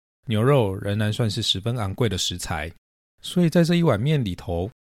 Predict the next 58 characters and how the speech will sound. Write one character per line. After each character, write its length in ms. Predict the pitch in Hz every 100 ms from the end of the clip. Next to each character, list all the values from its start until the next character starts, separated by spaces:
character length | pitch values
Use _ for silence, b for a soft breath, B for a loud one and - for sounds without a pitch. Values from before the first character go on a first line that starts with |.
| -
主 160 | - 95
要 140 | 110
还 180 | 101 95
是 160 | -
以 80 | 104
萝 160 | 90 98
卜 160 | 123
丝 180 | 131 -
为 200 | 139 92
主。 200 | 101 95 - _ _ _ _ _ _ _ _
虽 180 | - 190
然 120 | 170 151
只 100 | 117
能 160 | 110
点 180 | 110 95
缀 140 | 98
一 80 | 135
些 180 | 139 135
牛 200 | 135 104
肉 120 | 127
丝， 360 | 120 - 131 160 - _ _ _
但 180 | 139 123
是 400 | - 120 98 92 - -
对 180 | 139
于 40 | 110
王 220 | 104 117
奶 120 | 131
奶 180 | 98 92
和 140 | 123 110
弟 120 | 113
弟 160 | 95
而 120 | 90 95
言， 340 | 87 82 95 - _ _ _ _ _
能 120 | 135
够 160 | 143 190
尝 220 | - 123
到 140 | 160 143
平 220 | - 123
时 180 | - 113
难 200 | 107 110
得 140 | 104
的 140 | 107
牛 260 | 101 98 104
肉 160 | 131 113
鲜 240 | 127 120
味， 280 | 131 107 78 _ _ _ _ _ 104
已 80 |
经 180 | 87 113
是 220 | 104 117
非 200 | 98 135
常 240 | 151 113 90
幸 220 | - 107
福 160 | - 85
的 120 | 82
一 60 |
件 200 | 85 98
事 240 | 87 - 90
了。 240 | 76 73